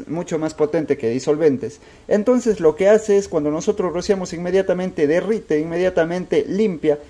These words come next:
tanto grasas como polvo. Pero ahora, cuando nosotros mandamos a presión por estos ductos también va a ir limpiando tanto de grasas como polvo y va a salir por las espreas de aquí, porque justamente están conectados estos de acá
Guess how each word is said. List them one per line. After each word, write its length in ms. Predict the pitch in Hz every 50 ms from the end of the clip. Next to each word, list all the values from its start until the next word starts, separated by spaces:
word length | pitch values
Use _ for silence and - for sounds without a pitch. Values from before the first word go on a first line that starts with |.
| - -
tanto 380 | - 190 208 208 - 208 180 170
grasas 480 | 208 226 233 220 226 - 196 180 -
como 320 | - - 190 190 185 170 -
polvo. 380 | 175 160 127 107 92 98 - - _ _ - - - - - -
Pero 160 | 185 190 196
ahora, 320 | 220 233 208 147 - - - _ - - - _ _ -
cuando 220 | 208 208 208 214
nosotros 380 | 226 233 - 285 254 254 214 190
mandamos 340 | 202 214 226 247 240 208
a 140 | 175 151 -
presión 320 | 151 175 180 - 220 196 -
por 160 | 190 185 196
estos 320 | 190 190 - 175 160 160
ductos 360 | 202 196 202 - 160 143 -
también 480 | - 160 160 180 175 185 165 143 127 135
va 80 | 151 180
a 60 | 185
ir 200 | 190 202 202 180
limpiando 580 | 180 175 180 170 - 202 202 196 196 185 175 151
tanto 300 | - 175 180 180 175 156
de 100 | 143 131
grasas 380 | 147 165 175 180 - 165 -
como 240 | - 143 135 135 135
polvo 320 | - 196 208 202 190 180 -
y 160 | - 180 214
va 120 | 220 220
a 40 | 190
salir 280 | - 175 160 165 165 -
por 120 | - 139
las 160 | 127 127 -
espreas 340 | 139 - - 170 165 151 143
de 80 | 160 175
aquí, 160 | 175 - 185
porque 260 | - - - - 135
justamente 520 | 127 - 156 156 - 143 151 156 147 -
están 200 | 135 - 151 147
conectados 600 | 143 147 143 143 147 147 - 170 156 139 135 -
estos 260 | 143 143 - 156 143 143
de 80 | 160
acá 300 | 165 165 - 190 175 175